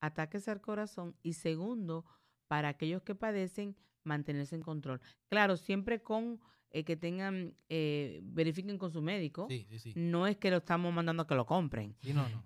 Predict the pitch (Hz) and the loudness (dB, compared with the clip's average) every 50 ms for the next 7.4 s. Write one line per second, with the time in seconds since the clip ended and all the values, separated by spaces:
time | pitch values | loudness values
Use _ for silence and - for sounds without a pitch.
0 | - - 185 180 180 175 170 175 160 170 147 - 160 156 147 143 139 139 139 147 | 2 8 8 10 10 10 10 8 6 6 2 2 2 2 2 2 2 2 2 2
1 | 147 143 127 117 117 113 - - - 123 127 131 131 127 127 120 - - 131 123 | 2 2 2 0 -2 -4 -6 -6 -6 -4 -2 -2 -2 -2 -2 -4 -4 -4 -2 -2
2 | 117 113 113 117 123 117 113 - - - _ _ _ _ - 147 143 139 143 151 | -2 -4 -4 -6 -6 -8 -8 -8 -16 -20 _ _ _ _ -2 0 0 2 2 2
3 | 165 175 180 - - - 190 202 233 233 - - 320 330 - - _ - 165 165 | 2 0 -2 -4 -2 0 2 2 2 0 -2 -2 -2 -2 -2 -4 _ 0 2 2
4 | 160 151 - - 160 151 156 160 165 165 156 156 165 156 156 151 143 131 - 143 | 2 2 0 0 0 2 2 2 2 2 2 0 -2 -2 -2 -2 -2 -2 -2 -2
5 | 131 127 127 127 123 123 120 113 - 113 120 123 - - - 127 _ _ - 131 | -2 -2 0 -2 -2 -2 -4 -6 -8 -10 -10 -10 -12 -16 -18 -18 _ _ -8 -8
6 | 120 - 123 120 - 127 120 120 117 110 156 175 180 165 143 127 - _ - 120 | -8 -8 -8 -10 -8 -6 -6 -6 -4 0 4 4 4 4 4 0 -10 _ -10 -8
7 | 120 113 110 107 107 104 - | -6 -6 -6 -8 -10 -12 -14